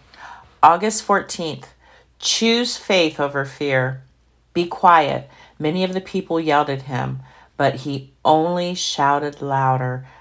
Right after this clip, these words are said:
"Son of David, have mercy on me." When Jesus heard him, he stopped and said, "Tell him to come here." Mark ten. Fear can paralyze your potential, prevent you from reaching out for help,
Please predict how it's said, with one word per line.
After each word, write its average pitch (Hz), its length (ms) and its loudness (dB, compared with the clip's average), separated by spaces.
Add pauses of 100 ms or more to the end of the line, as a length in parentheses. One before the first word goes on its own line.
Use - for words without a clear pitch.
"Son 254 500 4
of 262 260 -4
David, 165 460 2
have 151 400 0
mercy 135 440 -6
on 135 200 -4
me." 135 320 -8 (340)
When 151 220 0
Jesus 226 540 0
heard 196 280 0
him, 190 220 -2
he 147 240 -6
stopped 147 560 2
and 170 180 -8
said, 143 520 0 (640)
"Tell 277 280 0
him 151 320 -4
to - 100 -14
come 156 240 -8
here." 160 360 -10 (500)
Mark 143 360 -4
ten. 147 440 -8 (800)
Fear 247 400 6
can 233 240 -2
paralyze 170 600 4
your 147 100 -2
potential, 135 680 -6
prevent 147 480 -4
you 175 80 -6
from 170 240 -6
reaching 156 360 -6
out 139 240 -2
for 139 180 -4
help, 131 360 -2